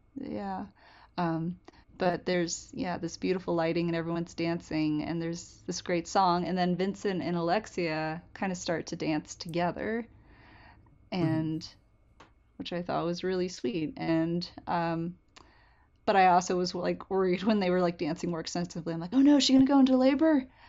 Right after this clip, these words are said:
Speaker 1: Um, like,
Speaker 2: Is
Speaker 1: 'cause
Speaker 2: this
Speaker 1: her
Speaker 2: the scene where he picks her up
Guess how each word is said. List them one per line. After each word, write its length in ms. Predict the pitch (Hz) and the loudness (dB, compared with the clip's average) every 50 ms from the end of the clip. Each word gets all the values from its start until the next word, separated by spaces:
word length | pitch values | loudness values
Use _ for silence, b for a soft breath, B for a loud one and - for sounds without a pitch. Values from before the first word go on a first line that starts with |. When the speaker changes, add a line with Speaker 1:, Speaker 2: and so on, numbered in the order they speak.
| B B B - | B B B 0
Speaker 1:
Um, 500 | 214 214 220 247 214 202 190 202 220 - - - - | 0 2 4 4 4 4 2 0 -2 -4 -6 -8 -2
like, 240 | 185 185 180 175 - | 0 2 2 4 4
Speaker 2:
Is 100 | 220 - | 4 4
Speaker 1:
'cause 220 | 175 - 254 240 | 4 4 4 4
Speaker 2:
this 0 | |
Speaker 1:
her 200 | 220 170 170 175 | 4 4 4 4
Speaker 2:
the 0 | |
scene 420 | 175 180 - 262 262 269 269 277 | 4 2 2 2 0 2 0 0
where 140 | 277 277 269 240 | 0 -2 -4 -4
he 200 | - - 220 - | -6 -8 -10 -10
picks 500 | - - - 202 190 185 185 - - - | -10 -14 -8 -6 -6 -6 -6 -8 -10 -8
her 180 | 208 202 - - | -6 -8 -6 -2
up 420 | - 151 156 170 175 - - - | 0 0 2 2 0 -2 -6 -20